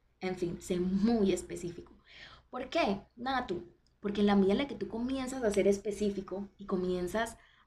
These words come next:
a describir de forma tan detallada por lo que te sientes agradecido, eso comienza a elevar tu vibración y comienzas a sentir una plenitud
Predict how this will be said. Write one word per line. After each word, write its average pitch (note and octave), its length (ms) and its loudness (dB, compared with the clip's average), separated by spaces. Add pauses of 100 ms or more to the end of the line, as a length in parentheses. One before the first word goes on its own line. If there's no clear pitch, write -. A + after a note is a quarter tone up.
a F#3 480 -2
describir G3 840 0 (120)
de A3 140 -8
forma A3+ 480 -4
tan C#4 300 -2
detallada G3+ 640 -2
por F3+ 120 -6
lo F3+ 100 -2
que F#3+ 100 -4
te F3+ 120 -8
sientes F#3+ 340 -4
agradecido, F#3 720 -2 (680)
eso G#3 260 -2
comienza G#3 460 2
a G3+ 40 2
elevar F3 320 2
tu F3+ 120 -2
vibración F#3 680 -4
y G3+ 80 -12
comienzas F#3+ 380 -2
a A3 80 -2
sentir F#3 340 -2
una G#3 300 -2
plenitud F#3+ 640 0